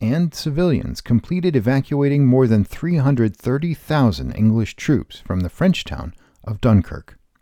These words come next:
Later that day, and less than a month after becoming Prime Minister of the United Kingdom, Winston Churchill addressed the House of Commons and delivered his speech, now titled, "We Shall Fight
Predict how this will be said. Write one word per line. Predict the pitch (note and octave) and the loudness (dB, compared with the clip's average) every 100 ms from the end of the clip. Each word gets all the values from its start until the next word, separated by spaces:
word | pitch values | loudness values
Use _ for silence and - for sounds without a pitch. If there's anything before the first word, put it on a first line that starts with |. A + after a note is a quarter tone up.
| _ - - - _ - | _ -20 -20 -20 _ -2
Later | A2 B2+ A#2+ | 0 2 2
that | A#2 F2+ | 0 0
day, | C3 B2 - | 2 0 2
and | A2 B2+ | 4 4
less | B2 | 2
than | - A#2+ | 0 2
a | |
month | G#2+ C3 - - D#2 | 4 4 0 -8 -10
after | D#2+ G2 | -8 -8
becoming | F#2+ - A#2 G2 | -6 -2 0 0
Prime | - - B2 G#2+ | -2 -2 2 4
Minister | D3 A2+ - B1+ | 4 2 -2 -14
of | C#2+ F#2+ | -14 -6
the | |
United | G2 G#2+ F2 D2 | -4 -2 -4 -8
Kingdom, | - C3+ D#2+ B1 - _ _ _ - | -2 -2 -2 -6 -16 _ _ _ -2
Winston | B2+ - E3 D3 | -2 0 -2 0
Churchill | D#3+ C3+ - A#1 C2+ | 0 -2 -4 -8 -8
addressed | G#2 G#2+ A2+ - | -4 0 0 -2
the | E2 - | -8 -4
House | A2 - | -4 -4
of | F#2 | -10
Commons | - B2 B2+ G#2 F2 E2+ | -4 2 4 4 2 -2
and | E2 | -6
delivered | E2 F#2+ C3 B2 G#2 | -4 -2 -2 -2 -4
his | F#2 - | -6 -6
speech, | - C3 A2+ - - - | -4 -4 -4 -6 -12 -6
now | F#2+ A#2+ | -4 -4
titled, | - C3 B2 B2 - - - - _ | -2 0 2 2 -2 -18 -20 -20 _
"We | F#2 F#2+ | -6 -4
Shall | C3 F#2+ | -2 -4
Fight | - A2+ B2 | -2 -4 -4